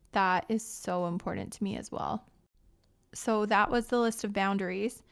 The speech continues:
And these are the things that I will do instead of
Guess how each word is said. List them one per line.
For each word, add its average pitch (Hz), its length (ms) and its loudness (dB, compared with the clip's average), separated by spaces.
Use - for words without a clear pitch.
And 214 180 8
these 226 240 4
are 247 120 6
the 247 140 -2
things 208 400 2
that 214 120 2
I 196 120 2
will 202 160 0
do 196 400 0
instead 202 1000 2
of 202 460 2